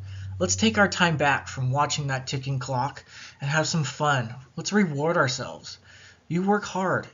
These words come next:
you study hard, and handling your responsibilities, so give back and have some fun.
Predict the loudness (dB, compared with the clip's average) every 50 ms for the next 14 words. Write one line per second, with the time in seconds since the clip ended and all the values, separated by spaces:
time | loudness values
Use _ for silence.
0 | _ _ _ -6 -2 0 0 0 2 2 2 4 4 2 0 0 -2 -2 -4 -6
1 | -8 -14 -20 _ _ _ _ _ _ -20 -20 -18 _ -12 -10 -6 -2 -2 -2 0
2 | 0 0 2 0 0 0 -2 -2 -2 -2 -2 -2 -4 -4 -4 -2 -2 -2 -2 -2
3 | -2 -2 -2 -4 -6 -12 -16 -20 -20 -20 -20 -20 -20 -20 -20 _ -10 -6 -4 -4
4 | -4 0 0 0 0 0 0 0 0 0 0 -2 -4 -4 -2 0 0 0 2 2
5 | 2 0 0 0 -2 -2 -2 -2 -2 -4 -8